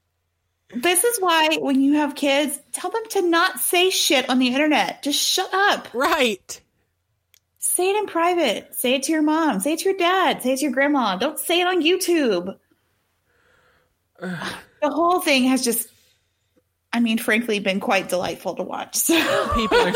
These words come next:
Speaker 2: so stupid, and I'm
Speaker 1: I
Speaker 2: glad.
Speaker 1: know.
Speaker 2: It, it reminds me that even rich people have their own problems. Now, they're stupid problems, but they have problems.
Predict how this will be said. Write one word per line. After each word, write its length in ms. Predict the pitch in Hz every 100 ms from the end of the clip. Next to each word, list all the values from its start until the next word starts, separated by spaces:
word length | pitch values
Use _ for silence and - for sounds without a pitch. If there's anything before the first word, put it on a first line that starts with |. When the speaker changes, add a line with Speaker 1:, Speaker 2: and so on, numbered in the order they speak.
| 554
Speaker 2:
so 140 | 175
stupid, 720 | 165 - - 147 143 151 151 -
and 160 | 165 165
I'm 140 | 160
Speaker 1:
I 120 | 156
Speaker 2:
glad. 240 | 208 147 143
Speaker 1:
know. 240 | 185 - 240 240 -
Speaker 2:
It, 280 | 240 226 _ -
it 160 | 247
reminds 500 | 233 226 233 247 254
me 100 | 226
that 140 | 185 185
even 240 | 196 185
rich 220 | 170 170
people 220 | - 175 160
have 160 | 170
their 160 | 165 143
own 140 | 151
problems. 520 | 143 147 120 101 127
Now, 140 | - 208
they're 100 | 208
stupid 420 | - 349 349 175
problems, 520 | - 147 131 131 143
but 140 | - 165
they 120 | 202
have 220 | 214 262
problems. 720 | 175 147 - - 135 - -